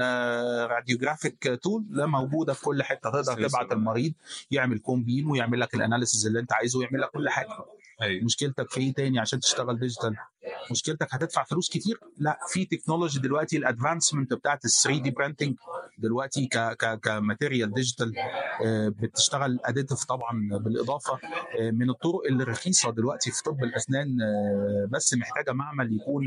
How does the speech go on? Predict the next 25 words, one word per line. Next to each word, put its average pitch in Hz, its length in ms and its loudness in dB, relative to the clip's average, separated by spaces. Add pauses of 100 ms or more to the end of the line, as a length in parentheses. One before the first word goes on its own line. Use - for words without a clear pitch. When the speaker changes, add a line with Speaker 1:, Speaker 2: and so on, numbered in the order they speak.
Speaker 2:
Qualified. 110 520 -4
Speaker 1:
ال-، 107 180 0
آه، 117 380 -6
كواليفايد، 131 640 -2
ويكون 120 380 0
عامل 147 200 0
كاليبريشن 123 600 0
حلو 135 280 0
للاجهزه 113 580 0
بتاعته، 139 340 -4
بحيث - 220 0
انها 135 200 2
تطبع 135 360 -4
بدقه 117 280 -4
عاليه 107 280 -2
Speaker 2:
أيوة. 90 220 2 (280)
Speaker 1:
عشان 131 260 -2
تحافظ 131 320 0
على 107 160 0
دقه 131 340 -2
التركيبه 123 440 0
مثلا 120 300 0
اللي 110 160 2
انت 123 120 -2
بتعملها، 107 440 0